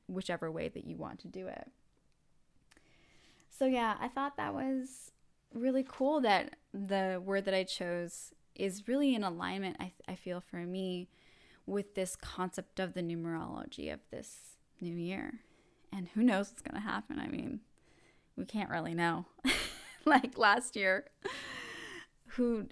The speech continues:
who would have known that was gonna happen? But it's like, let's every single day, um,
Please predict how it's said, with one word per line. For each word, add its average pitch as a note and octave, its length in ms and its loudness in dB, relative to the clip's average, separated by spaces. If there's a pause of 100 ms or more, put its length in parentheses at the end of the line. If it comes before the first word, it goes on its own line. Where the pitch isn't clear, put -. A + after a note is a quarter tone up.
who D4+ 220 8
would D4+ 120 8
have C#4+ 180 6
known C4+ 360 8
that - 160 2
was G3+ 100 -2
gonna F3+ 160 -2
happen? F3+ 340 -2
But E3+ 180 0
it's - 220 -6
like, F#3 260 -2
let's F#3 420 -4
every F#3 240 -2
single F3+ 320 -4
day, F#3 640 -2 (520)
um, E3+ 420 2